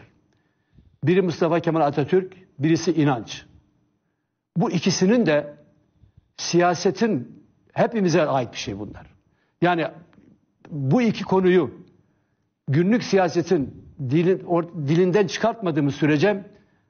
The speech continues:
ben siyasette de, e, gerekli olan uzlaşmanın, işbirliğinin sağlanamayacağı kanısındayım. Yani bunlar ikisi de bizim, ben, e, başka bir kelime bulamadım. Belki daha, e, iyi bir kelime olabilir ama ben,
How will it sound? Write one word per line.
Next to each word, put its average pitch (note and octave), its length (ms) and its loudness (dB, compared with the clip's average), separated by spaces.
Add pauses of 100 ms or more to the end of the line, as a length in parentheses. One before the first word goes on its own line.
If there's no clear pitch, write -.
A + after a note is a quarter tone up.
(220)
ben F3+ 120 2
siyasette F3 680 0
de, F3 240 0 (460)
e, D3+ 240 0
gerekli E3 420 2
olan D#3+ 480 2
uzlaşmanın, D#3+ 800 0 (300)
işbirliğinin E3 420 2
sağlanamayacağı D#3 680 0
kanısındayım. A2 600 -10 (540)
Yani D#3+ 240 2
bunlar F#3+ 240 2
ikisi F#3 360 0
de G3+ 240 2 (760)
bizim, D3+ 280 0
ben, E3+ 300 0
e, D#3 200 2
başka E3+ 320 0
bir F3 100 2
kelime F3+ 320 2
bulamadım. D3+ 440 0
Belki D#3 240 0
daha, D3+ 400 0 (400)
e, - 140 -4
iyi D3+ 240 2
bir D3 100 0
kelime D3+ 300 0
olabilir D#3+ 400 2
ama D#3 220 2
ben, F3+ 180 0